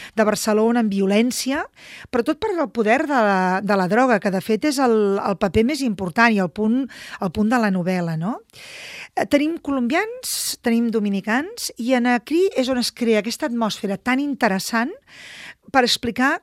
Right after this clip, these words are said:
com he dit abans, una història de venjança. Bé, doncs, eh,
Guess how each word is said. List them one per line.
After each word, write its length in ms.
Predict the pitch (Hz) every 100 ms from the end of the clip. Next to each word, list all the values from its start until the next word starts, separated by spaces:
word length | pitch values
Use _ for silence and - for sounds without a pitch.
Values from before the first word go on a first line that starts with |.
| _
com 160 | 240 208
he 80 | 277
dit 160 | -
abans, 480 | 214 233 453 523 - - _ _ _ -
una 160 | 233
història 400 | 240 - 220 254
de 80 | 240
venjança. 560 | 202 180 180 147 - - - _ _ _ _ - - - -
Bé, 140 | 233 214
doncs, 380 | 175 165 - - _
eh, 560 | 226 220 208 202 196